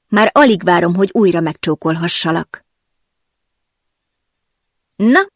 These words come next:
erre már nem válaszoltam. Hazudnék, ha azt mondanám, nem esett jól, amit írt, de azt is tudtam, hogy egy szavát sem lehet elhinni.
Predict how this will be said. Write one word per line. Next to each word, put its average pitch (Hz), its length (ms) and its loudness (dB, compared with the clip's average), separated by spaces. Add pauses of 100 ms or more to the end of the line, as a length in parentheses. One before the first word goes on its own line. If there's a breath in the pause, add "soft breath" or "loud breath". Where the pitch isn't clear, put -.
(100)
erre 233 280 2
már 170 180 0
nem 156 200 -4
válaszoltam. 165 720 -2 (680)
Hazudnék, 214 600 2
ha 196 120 2
azt 202 180 2
mondanám, 190 460 0
nem 185 200 2
esett 165 320 -4
jól, 175 180 0
amit 165 280 -2
írt, 165 380 -4 (120)
de 254 180 0
azt 285 200 0
is 262 120 0
tudtam, 220 360 -2
hogy 202 160 0
egy 196 100 2
szavát 180 400 0
sem 156 200 -6
lehet 156 260 -4
elhinni. 156 580 -4